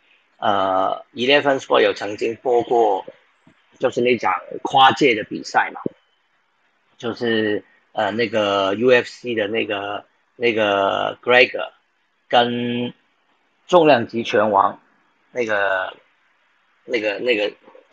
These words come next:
一时间想不起来名字，哦，就是曾经打过一场这跨界的对决。哦，那时候Eleven Sport 有花重金去买那场比赛，来就是直播给大家看。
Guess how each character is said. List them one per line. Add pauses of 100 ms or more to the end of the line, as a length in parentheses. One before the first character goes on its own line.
(300)
一
时
间
想
不
起
来
名
字，
哦，
就
是
曾
经
打
过
一
场 (480)
这
跨
界
的
对
决。 (180)
哦，
那
时
候
Eleven
Sport
有
花
重
金
去
买
那
场
比
赛， (480)
来 (480)
就
是
直
播
给
大
家
看。